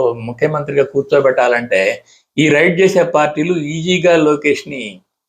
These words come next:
డ-, బాగా డామినేట్ చేయగలుగుతాయి. అందుకని ఈ టర్మ్ అంతా కూడా లోకేష్ని ప్రొజెక్ట్ చేస్తూ తర్వాత ఎన్నికల్లో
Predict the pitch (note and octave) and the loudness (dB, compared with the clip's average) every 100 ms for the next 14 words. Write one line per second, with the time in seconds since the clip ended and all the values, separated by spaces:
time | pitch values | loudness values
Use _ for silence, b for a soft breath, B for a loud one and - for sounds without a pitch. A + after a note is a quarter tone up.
0 | _ _ - A#2+ B2 B2 C3 D#3+ D3 C3 | _ _ -14 -2 0 2 2 2 0 0
1 | D3 D3+ C#3+ - B2+ A#2 A2 F#2+ F#2+ F#2 | 0 -2 -4 0 0 0 -4 -6 -10 -8
2 | B2+ E3+ F#3 E2 E2 D#2+ F#2+ A#2 D#3 D#3+ | -6 0 2 2 0 -2 -4 0 2 2
3 | D#3 - - - - A#2 B2 C#3 E3 E3+ | 0 -2 -10 -20 -16 -4 0 0 0 0
4 | F3+ D#3+ E3 D3 C#3 C#3+ D#3 E3+ D#3+ B2+ | 2 4 4 4 2 2 -2 -4 -4 0
5 | D#3 D#3 - E3 - F#3+ B3 - b b | 0 0 0 0 0 -6 -6 -8 b b
6 | b _ _ _ A#2+ D#3 G#3 G#3+ G#3+ F#3+ | b _ _ _ 0 2 4 2 2 0
7 | F3+ E3+ E3+ E3 F3 | -2 -2 0 2 0